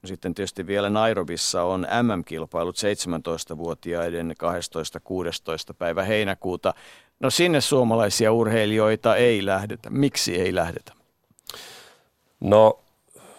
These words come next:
Speaker 2: tästä keskusteltiin joku vuosi sitten ja tehtiin sellainen linjaus, että, että kun meillä on kuitenkin – tasaisesti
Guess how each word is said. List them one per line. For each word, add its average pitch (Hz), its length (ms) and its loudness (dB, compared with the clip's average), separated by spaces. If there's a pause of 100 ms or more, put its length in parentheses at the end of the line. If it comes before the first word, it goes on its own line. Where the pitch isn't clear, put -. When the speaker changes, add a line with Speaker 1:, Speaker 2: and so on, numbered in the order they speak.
(300)
Speaker 2:
tästä - 320 2
keskusteltiin 98 840 4
joku 101 320 6
vuosi 92 260 4
sitten 78 560 2
ja 80 280 6 (240)
tehtiin 104 400 4
sellainen 95 500 6
linjaus, 80 640 4
että, - 500 2 (220)
että - 220 -4
kun 87 180 0
meillä 90 260 6
on 107 120 6
kuitenkin – 87 640 4 (1400)
tasaisesti 98 840 6